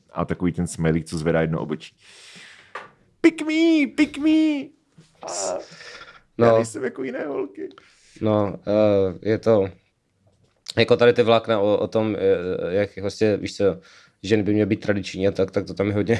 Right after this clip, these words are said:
Speaker 2: <laughs> hodně častý, no.
Speaker 1: Mně hlavně, mně hlavně přijde, že tady to slychám už tak dvacet let.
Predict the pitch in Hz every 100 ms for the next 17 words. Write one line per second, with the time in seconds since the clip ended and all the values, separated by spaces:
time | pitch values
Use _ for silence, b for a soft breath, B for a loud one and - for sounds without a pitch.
0 | - 120 101 120 123 - 117 98 101 107
1 | 117 139 - _ 113 117 123 139 135 131
2 | 127 131 127 123 135 131 135 123 151 127
3 | 113 - 156 107 127